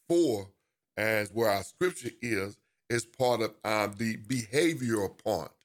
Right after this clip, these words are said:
of the letter to the, uh, Ephesians. Amen. To the letter to the Ephesians. And if you read Colossians and Philippians and much of Hebrews is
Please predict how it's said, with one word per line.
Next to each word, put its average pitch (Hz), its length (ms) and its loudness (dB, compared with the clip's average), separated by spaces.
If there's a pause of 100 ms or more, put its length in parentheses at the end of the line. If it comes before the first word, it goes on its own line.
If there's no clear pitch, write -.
(580)
of 107 400 2 (160)
the 110 180 -2
letter 110 320 0
to 107 180 -2
the, 98 200 -10 (160)
uh, 92 140 -2 (120)
Ephesians. 101 600 -8 (480)
Amen. 113 460 0
To 107 80 -4
the 101 120 -6
letter 110 260 0
to 104 160 -4
the 104 160 -4
Ephesians. 101 480 -6 (140)
And 139 260 -2
if 131 80 -6
you 131 220 -2
read 123 340 -2
Colossians 107 520 0
and 95 100 -10
Philippians 101 640 -6 (600)
and 135 260 2
much 131 200 2
of 104 120 -4
Hebrews 110 600 -2
is 110 140 -4